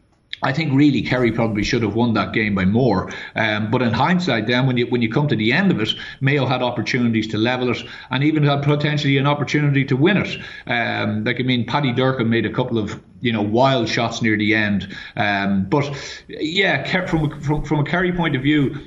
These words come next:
I'd say it's frustration, Ger. You know, I really do. I, I think it was, I think, I think they would come away from that game and say, "Well, actually, hold on a second, we need to knuckle down a bit more, and we're not really where we thought we would be." Because, you know, Mayo were good, but they weren't.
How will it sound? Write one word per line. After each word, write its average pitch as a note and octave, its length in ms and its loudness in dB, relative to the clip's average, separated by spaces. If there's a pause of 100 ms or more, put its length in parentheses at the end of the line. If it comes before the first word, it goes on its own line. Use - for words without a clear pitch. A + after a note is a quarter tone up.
I'd D3 180 0
say G3+ 140 2
it's F#3 120 0
frustration, D#3+ 680 0
Ger. G#2 380 -2
You B2 100 0
know, B2+ 180 0
I B2 40 0
really C#3+ 280 2
do. B2+ 200 0
I, G#2+ 180 -2
I A#2+ 40 -2
think C#3 180 0
it D3 40 2
was, B2+ 140 2
I A#2 100 0
think, C#3 280 -2
I B2 100 0
think C#3+ 180 0
they D3 60 2
would C#3 160 2
come C#3 180 2
away B2+ 240 2
from A#2+ 120 -4
that A#2 180 0
game A#2+ 240 2
and A2 80 0
say, A#2 160 0
"Well, A2+ 140 2
actually, A#2+ 260 0
hold B2 220 2
on B2 100 4
a A2 60 2
second, A2+ 340 0
we G#2+ 80 2
need A#2 200 2
to A#2 60 -2
knuckle A2+ 300 0
down A2 240 0
a G2+ 40 0
bit G2 180 0
more, G#2+ 360 2 (280)
and A2 120 2
we're G#2+ 100 2
not A#2+ 280 2
really C3+ 380 6
where A2 220 2
we G#2 120 2
thought G#2 240 0
we G2+ 100 2
would G2 200 0
be." G#2+ 180 4
Because, G#2+ 400 0 (460)
you D#3+ 100 2
know, C#3+ 100 4
Mayo F3+ 300 4
were C#3 120 2
good, D3 260 4
but A2 120 0
they B2+ 80 0
weren't. B2+ 360 0